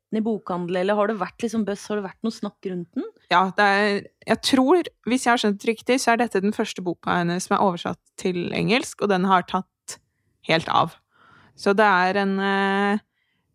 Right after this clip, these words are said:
Speaker 2: en liten bok det er lett å like, da. Eh, og jeg tror at en del av tematikken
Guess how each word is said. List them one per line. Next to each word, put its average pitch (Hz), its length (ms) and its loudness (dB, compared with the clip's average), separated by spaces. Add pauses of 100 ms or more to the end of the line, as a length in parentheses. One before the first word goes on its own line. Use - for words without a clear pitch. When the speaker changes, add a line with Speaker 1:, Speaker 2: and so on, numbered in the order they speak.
Speaker 2:
en 208 160 4 (160)
liten 208 480 0
bok 220 260 4
det 196 120 4
er 202 100 2
lett - 320 -2
å - 20 4
like, 240 440 2
da. 240 100 4 (480)
Eh, 202 640 4
og - 160 0
jeg 226 160 -2
tror 233 480 2 (400)
at - 400 0
en 226 100 4
del 196 220 2
av 214 320 2 (500)
tematikken 233 840 -2